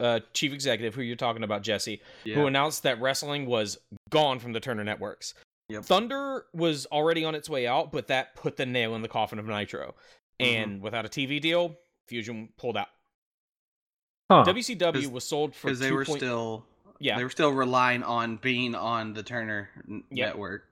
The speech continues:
Speaker 1: Because you can't have, like, you know, like, you, you, if you can't, y-, y-, you have to have a T V deal to
Speaker 2: Yeah.
Speaker 1: survive.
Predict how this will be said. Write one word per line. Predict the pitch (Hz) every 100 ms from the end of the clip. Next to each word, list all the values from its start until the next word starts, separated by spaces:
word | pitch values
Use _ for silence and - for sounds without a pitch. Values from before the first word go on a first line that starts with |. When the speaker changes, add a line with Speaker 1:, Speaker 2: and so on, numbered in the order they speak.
| 160
Speaker 1:
Because | 156 160 131
you | 151
can't | - 151 147 135 - - - _ _ _ _ _ _ _ _ _ -
have, | 139 127 131
like, | 123 120
you | 131
know, | 104 95 -
like, | 127 120
you, | 127 147
you, | 143 -
if | 156 147 143
you |
can't, | 131 165 160 -
y-, | 143 -
y-, | 131 131 -
you | 135 123 - _ _
have | - 170
to | 165
have | 160
a |
T | 147 147
V | 120
deal | 101 107 80 - _ _ -
to | -
Speaker 2:
Yeah. | 110
Speaker 1:
survive. | 127 107 - - -